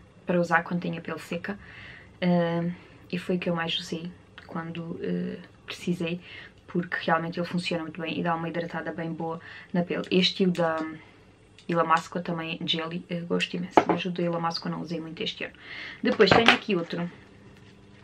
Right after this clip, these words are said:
Este acho que é o que tá vazio. Eu tenho um tamanho, é o que tá vazio.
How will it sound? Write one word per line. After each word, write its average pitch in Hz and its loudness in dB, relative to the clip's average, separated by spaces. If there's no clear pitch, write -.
Este 208 4
acho 220 6
que 226 4
é 214 10
o 202 6
que - -8
tá 202 6
vazio. 180 0
Eu 180 4
tenho 185 6
um 175 2
tamanho, 175 2
é 175 -4
o 180 -2
que 175 -12
tá 175 0
vazio. 170 -4